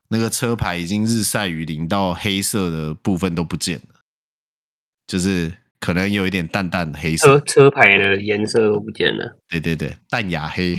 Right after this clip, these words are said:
Speaker 2: 你故意的吧？<laughs> 你是拿菜瓜布去刷它？
Speaker 1: 没有，就是下雨啊，然后什么的，然后你拿高压洗车，就是那种刷过去就会变那样子。然后干嘛正义魔人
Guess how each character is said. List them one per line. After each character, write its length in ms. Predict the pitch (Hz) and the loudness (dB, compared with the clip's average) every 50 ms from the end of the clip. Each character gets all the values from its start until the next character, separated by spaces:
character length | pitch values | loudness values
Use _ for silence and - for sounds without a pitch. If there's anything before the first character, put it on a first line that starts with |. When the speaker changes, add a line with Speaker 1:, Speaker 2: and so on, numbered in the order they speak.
| - - | -4 -2
Speaker 2:
你 120 | - - - - - | -2 -2 -2 0 0
故 220 | 277 196 175 180 | 4 8 8 10
意 100 | 190 170 | 10 10
的 140 | - - 175 | 10 10 10
吧？ 100 | 185 180 160 - 170 | 10 10 8 8 8
<laughs> 160 | 170 143 143 | 8 8 8
你 60 | 170 - | 6 6
是 120 | 151 170 | 8 8
拿 140 | 170 139 120 | 6 6 6
菜 160 | 120 - 139 | 4 4 4
瓜 160 | 107 127 120 - | 6 6 6 6
布 140 | 143 113 | 6 4
去 100 | 113 117 - | 4 2 2
刷 140 | 117 110 85 | 2 0 -2
它？ 80 | 85 - - - - - - _ _ _ _ _ _ _ _ _ _ - - - - - - | -2 -4 -8 -12 -12 -14 -18 _ _ _ _ _ _ _ _ _ _ -20 -20 -20 -10 -6 -2
Speaker 1:
没 260 | 107 107 104 107 117 | -2 0 0 0 0
有， 300 | 123 120 110 98 90 87 | 0 -2 -2 -2 -2 -4
就 120 | 85 - 123 | -4 -4 -2
是 220 | 120 139 139 131 | -2 -2 -2 -2
下 340 | 123 - - 147 127 117 101 | -2 -2 -2 0 0 -2 -2
雨 240 | 92 87 85 85 85 | -4 -6 -4 -2 0
啊， 240 | 87 87 87 90 92 | 0 0 0 0 0
然 120 | 92 98 | 0 0
后 40 | 110 | 0
什 160 | 110 - - | 0 -2 -2
么 120 | 80 80 78 | -4 -4 -2
的， 120 | 80 85 | -2 0
然 120 | 90 104 113 | 0 0 0
后 60 | 113 | 0
你 180 | 107 95 90 | 0 0 0
拿 160 | 85 87 87 92 | 0 0 0 0
高 200 | - 107 104 104 | 0 -2 0 0
压 160 | 104 107 107 | 0 -2 -2
洗 200 | - - - 80 | -4 -8 -10 -6
车， 200 | - 98 92 92 85 - - _ _ _ - | -4 -2 -2 -2 -4 -8 -14 _ _ _ -6
就 120 | - 98 | -4 -2
是 120 | 92 92 92 | -2 0 0
那 100 | 95 92 | 0 0
种 180 | 90 85 80 | -2 -2 -4
刷 400 | 80 - - - - - 98 92 | -6 -8 -6 -6 -4 -2 -2 -2
过 160 | 95 95 101 95 | 0 0 0 -2
去 200 | - 98 90 82 | -2 -4 -4 -2
就 120 | - 92 | -2 -2
会 80 | 90 87 | -2 0
变 240 | 76 90 85 76 | -2 -2 -4 -4
那 100 | 76 71 | -6 -8
样 180 | 67 62 60 - | -12 -12 -16 -18
子。 160 | - - - - _ _ _ _ _ _ _ _ _ _ _ _ _ _ _ _ | -20 -20 -20 -20 _ _ _ _ _ _ _ _ _ _ _ _ _ _ _ _
然 140 | - 101 104 | -2 -2 0
后 380 | 113 135 131 123 110 98 - - _ _ _ _ _ | 0 0 0 -2 -4 -6 -10 -14 _ _ _ _ _
干 160 | - 120 110 | -8 -6 -2
嘛 160 | 104 110 131 | -2 -2 -2
正 180 | 131 - 151 131 | -2 -2 -2 -2
义 120 | 139 139 | 0 0
魔 260 | 127 110 95 92 92 | 0 -2 -2 -2 -2
人 220 | 85 73 67 71 | -4 -4 -6 -10